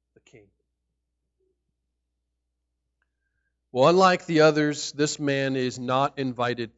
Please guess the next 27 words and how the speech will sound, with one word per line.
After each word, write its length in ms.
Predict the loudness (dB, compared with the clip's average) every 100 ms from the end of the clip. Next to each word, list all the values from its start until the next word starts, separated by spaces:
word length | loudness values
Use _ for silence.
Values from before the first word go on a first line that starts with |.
| _
into 320 | -12 -12 -12 -14
the 120 | -14
joy 560 | -12 -4 -2 -2 -4 -10 _ _ _
of 160 | -8 -8
the 60 | -10
master. 580 | -10 -8 -10 -12 -14
And 100 | -14
this 140 | -14 -14
is 120 | -12
one 160 | -10 -8
of 60 |
those 160 | -8 -8
passages 840 | -2 -2 -2 -8 -6 -6 -8 -16 -20 _ _ _ -12
that 160 | -10
s-, 160 | -8 -10
disturbs 760 | -10 -10 -8 -2 -2 -2 -6
us 280 | -6 -6 -10
when 60 | -16
we 80 | -12
think 220 | -12 -10
about 320 | -6 -8 -8
Jesus, 520 | -8 -8 -8 -14 -14
meek 260 | -14 -16 -16
and 140 | -20
mild, 420 | -14 -12 -12 -14 -18 _ _ _
loving 360 | -6 -4 -4 -10
Savior. 640 | -8 -6 -6 -10 -18